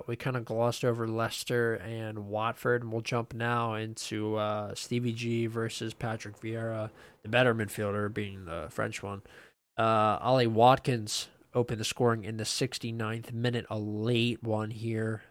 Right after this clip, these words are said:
Um, Jeffrey Schlupp getting the equalizer in the eighty-first. This was a, uh, tightly contested match. Sixteen shots for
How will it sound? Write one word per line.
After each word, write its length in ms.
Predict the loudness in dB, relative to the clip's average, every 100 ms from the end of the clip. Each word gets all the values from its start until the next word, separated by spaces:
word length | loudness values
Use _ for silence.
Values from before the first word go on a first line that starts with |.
| _ _
Um, 600 | -4 -2 0 0 -2 -4
Jeffrey 420 | -2 -2 0 -2
Schlupp 500 | 0 -2 0 0 0 -2
getting 300 | -2 0 -2
the 200 | -6 -6
equalizer 580 | -6 -2 0 0 -2 -6
in 260 | -6 -6
the 280 | -6 -6 -6
eighty-first. 840 | -6 -8 -10 -8 0 2 2 -2 -12 -18 -20 _
This 220 | -2 0
was 320 | 6 6 6 4
a, 340 | 6 6 8
uh, 260 | 8 8 6
tightly 320 | 4 2 2
contested 520 | -2 2 0 0 -2
match. 360 | 0 0 -2 -4
Sixteen 420 | -4 -4 -6 -2
shots 440 | 2 4 2 0
for 560 | -12 -4 2 2 2 -2